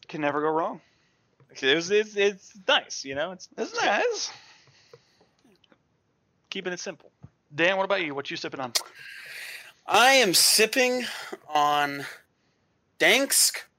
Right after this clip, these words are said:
Speaker 3: Miod.
Speaker 1: What, what was that?
Speaker 3: Uh, it's, it's called Dansk Miod. It's a, uh, it's a Danish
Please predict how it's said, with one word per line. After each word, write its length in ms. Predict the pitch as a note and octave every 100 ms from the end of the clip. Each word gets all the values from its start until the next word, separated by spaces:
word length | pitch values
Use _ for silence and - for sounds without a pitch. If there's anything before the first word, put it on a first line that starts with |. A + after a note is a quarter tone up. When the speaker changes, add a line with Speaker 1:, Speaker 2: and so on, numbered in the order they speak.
| _
Speaker 3:
Miod. 360 | D3+ G#3+ B3+ - - - - - - - - - - - - - -
Speaker 1:
What, 160 | F3 F#3
what 120 | G#3
was 120 | G#3+
that? 220 | G3 A#3 - _ _ _ _ _ E3+
Speaker 3:
Uh, 640 | F#3 F#3 E3+ D3+ C3+ A#2+ - D#2+
it's, 400 | C#3+ C#3 - -
it's 200 | D3 -
called 320 | D#3 D3 -
Dansk 580 | E3 G3+ A#3 - - - _ _ _ - -
Miod. 440 | D3 D#3+ D3+ E3+ -
It's 340 | C3 B2 - -
a, 340 | C3 A#2+ A#2 A2
uh, 320 | G#2+ G#2+ G#2+ -
it's 180 | A2+
a 40 | G#2+
Danish 640 | B2 C#3+ D3 - - -